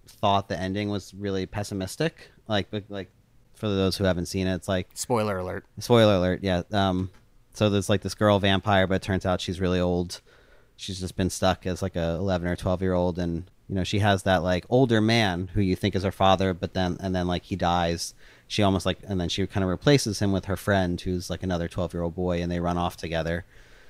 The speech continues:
Speaker 1: And people thought it was this pessimistic ending, like, "Oh, well, he's going to age and she never is."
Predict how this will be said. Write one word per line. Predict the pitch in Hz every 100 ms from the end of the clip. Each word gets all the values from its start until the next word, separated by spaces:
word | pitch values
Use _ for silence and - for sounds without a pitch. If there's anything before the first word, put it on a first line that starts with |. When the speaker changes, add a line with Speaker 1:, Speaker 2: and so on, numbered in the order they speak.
| - - - _ _ -
Speaker 1:
And | 117
people | 135 117
thought | 113 107
it |
was | 101 98 95
this | 95
pessimistic | - 117 - 110 - 117
ending, | 143 120 107
like, | 104 95 92
"Oh, | 113
well, | 104 104
he's | - 127 123
going | 110 110 101
to | - 92 87 78
age | 95 90 82 -
and | 90
she | - 92
never | 87 80 90
is." | 85 78 -